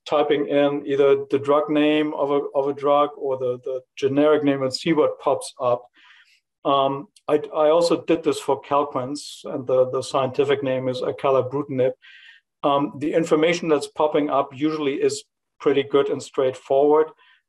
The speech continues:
I would still recommend, because it's very controlled for quality, balance, and accuracy, to stick to company websites for these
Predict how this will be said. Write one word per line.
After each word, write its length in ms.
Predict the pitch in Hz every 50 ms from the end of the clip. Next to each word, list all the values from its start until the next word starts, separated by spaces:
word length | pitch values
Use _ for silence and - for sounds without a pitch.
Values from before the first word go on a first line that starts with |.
| _ _
I 100 | - 143 151
would 180 | 143 143 143
still 340 | - - - 190 190 202 190
recommend, 640 | 190 175 170 160 - 160 139 139 143 143 151 156
because 280 | 147 139 139 151 147 147
it's 260 | 135 123 - - - -
very 260 | 151 151 160 156 151 151
controlled 760 | - - 139 135 123 - - - 156 147 147 151 156 151 151 -
for 180 | - - 143
quality, 840 | - - - - - 143 147 151 151 147 147 151 151 151 156 156 156 _ _ _ _ _ _ _ -
balance, 540 | 123 - 143 139 147 147 147 143 143 -
and 240 | - - - 135 147
accuracy, 960 | 143 - - - - 147 147 151 147 147 147 - - 147 143 139 135 135 135 - _ _ _ _ _ _ _ - -
to 180 | - 147 143
stick 400 | 135 - - - 175 165 170 -
to 100 | - 156
company 460 | - - 156 151 147 - 151 135 131
websites 540 | 120 131 123 120 120 - - 135 127 131 127
for 140 | - - 139
these 240 | 123 127 123 120